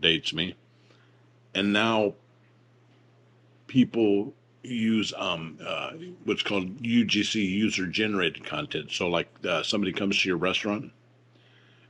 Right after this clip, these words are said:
and, uh, they take pictures of the food and stuff. They post that on the, on the restaurant's website. That's U G C. So it's grown.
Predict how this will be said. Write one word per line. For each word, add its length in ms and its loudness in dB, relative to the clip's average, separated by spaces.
and, 220 2
uh, 180 -4
they 380 4
take 180 0
pictures 300 -2
of 60 -4
the 60 -10
food 180 0
and 100 -6
stuff. 260 -2
They 580 2
post 280 4
that 140 0
on 160 -4
the, 120 -4
on 260 -10
the 80 -8
restaurant's 480 0
website. 580 2
That's 400 -2
U 280 0
G 200 -2
C. 380 -2
So 220 6
it's 120 0
grown. 640 0